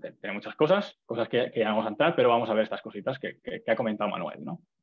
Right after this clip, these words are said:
Entonces, como todos somos José, pues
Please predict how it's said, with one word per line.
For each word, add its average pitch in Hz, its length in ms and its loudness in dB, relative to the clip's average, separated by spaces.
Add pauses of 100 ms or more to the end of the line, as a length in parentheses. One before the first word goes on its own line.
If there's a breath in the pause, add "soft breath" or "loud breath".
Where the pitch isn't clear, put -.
(1700 loud breath)
Entonces, 151 240 4
como 147 160 6
todos 143 200 8
somos 156 200 6
José, 175 260 6
pues 110 540 4